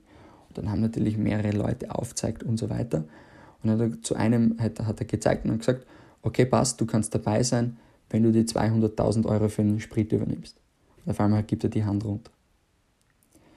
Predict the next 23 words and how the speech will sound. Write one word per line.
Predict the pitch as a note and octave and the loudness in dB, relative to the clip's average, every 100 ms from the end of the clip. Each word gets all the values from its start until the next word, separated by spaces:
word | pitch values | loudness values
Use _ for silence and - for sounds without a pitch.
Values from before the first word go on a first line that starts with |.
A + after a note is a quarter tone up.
| _ - - - | _ -20 -10 -4
Und | A2 - - _ _ _ _ _ _ _ - | -4 -6 -20 _ _ _ _ _ _ _ -6
nach | A2 | -4
diesem, | - D3+ D#3+ C3 B2 - | 0 2 4 4 2 0
ähm, | A2+ G#2 - | 2 2 2
nach | G#2+ | -2
dies-, | - C3 - | -2 -6 -2
diese | A#2 A2+ A2 | 0 4 4
kon-, | - - A#2 - | 2 -4 -4 0
öffentliche | A#2 B2+ C#3 B2 A2+ | 0 0 0 0 -2
Konversation | - A2 G#2 G#2+ - - A#2 A#2+ | -2 0 0 0 -2 -2 0 4
in | B2 | 2
diesem | A2 G#2+ | 2 -2
Raum, | G2+ - - C3 C3 - - - - _ _ - - _ _ _ _ | -4 -2 -2 -2 -4 -14 -20 -20 -20 _ _ -20 -20 _ _ _ _
ich | - G#2+ | 0 4
war | A2+ | 6
dann, | C3 A#2 | 6 6
wie | A2+ | 4
ich | A2+ | 4
alleine | G#2+ G#2+ - C3+ | 2 2 4 6
in | A#2 | 6
meinem | A2 G#2 G#2 | 6 4 2
Airbnb | A2+ G2+ A2+ G2+ - C3+ B2+ | -2 -2 0 0 2 0 2
war, | G#2+ C#3+ | 0 -2